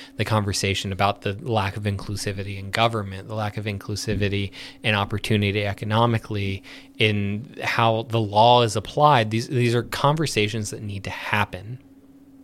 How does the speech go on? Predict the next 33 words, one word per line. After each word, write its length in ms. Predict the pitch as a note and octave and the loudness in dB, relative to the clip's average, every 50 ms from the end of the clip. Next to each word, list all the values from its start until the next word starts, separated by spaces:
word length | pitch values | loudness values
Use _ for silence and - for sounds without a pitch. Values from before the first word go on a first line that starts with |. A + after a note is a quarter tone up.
| - - - - - - - - - - - - - - - | -20 -20 -20 -20 -20 -20 -20 -20 -20 -16 -12 -12 -12 -6 2
They 140 | - B2+ A#2 | 4 4 4
do 140 | G#2 B2 B2+ | 4 4 2
not 260 | A#2+ A#2 A#2 A#2 A#2 | 4 4 4 4 2
in 160 | A2 A2+ - - | 0 -2 0 2
any 240 | D3 C3+ C3+ C3+ B2+ | 4 6 6 6 4
way 240 | A2+ G#2 G#2+ G2 F#2+ | 4 4 2 2 2
detract 580 | F#2+ G#2+ G2 - - G#2+ G2 G2+ G2+ - - - - - - - - - | 0 -4 -6 -4 -2 -2 -2 -2 -4 -6 -10 -20 -20 -18 -18 -18 -18 -4
from 200 | - - A#2 G#2 | 0 0 2 2
how 160 | - G#2 G2+ | 2 2 0
far 220 | F2+ - - G#2 G2+ | 2 2 2 0 0
we've 240 | G2 G2+ F#2+ F#2 - | 0 -2 -4 -6 -8
come. 380 | - - F#2+ F#2 F#2+ G#2+ A2+ - _ _ - - - - - - - - | -8 -8 -6 -4 -4 -4 -6 -6 _ _ -20 -20 -20 -20 -20 -20 -20 -6
They 120 | - - A#2+ | 0 0 2
do 120 | A2+ A#2+ | 4 4
not 220 | A#2 A2+ A2 A2 A2 | 4 4 4 2 2
in 180 | G#2+ G#2 - - - - | 0 -2 -4 -6 -2 2
any 280 | C3+ C3+ C#3 C#3 C3 | 4 4 6 6 4
way 300 | A#2+ G#2+ G#2+ G2 F#2 F#2 | 4 2 0 0 -2 -2
detract 440 | F#2 G2+ F#2+ - - G#2+ G2 F#2+ - | -4 -4 -4 -2 0 0 0 0 -2
from 180 | - - G#2+ G2+ | -4 -4 -2 -2
the 80 | G2+ | -2
amount 240 | G2+ G2 G2+ G2+ G2 | -2 -2 -2 -2 -4
of 100 | F#2+ - - - | -6 -8 -6 -2
effort 480 | - G#2+ - - A#2+ A2+ A#2+ - - - - - - - - - - - | 0 0 0 2 2 2 2 0 -2 -8 -16 -18 -18 -20 -20 -16 -6 -2
that 140 | A2+ A2 | -2 0
we've 240 | G#2+ G#2 G#2 - - | 0 0 -2 -4 -2
put 160 | - - A#2 | 2 2 4
in 180 | G#2+ G2+ G2+ G2+ | 4 2 0 -2
to 60 | F#2+ - | -6 -10
get 360 | - - - A2 B2 - - | -8 -2 2 2 2 2 2
where 120 | A2+ A2 | 0 0
we 160 | G#2+ G#2 G#2 G#2 | 0 0 -2 -2
are. 400 | G#2+ F#2+ F2+ F2 F2+ G2 - | -4 -6 -6 -8 -10 -12 -14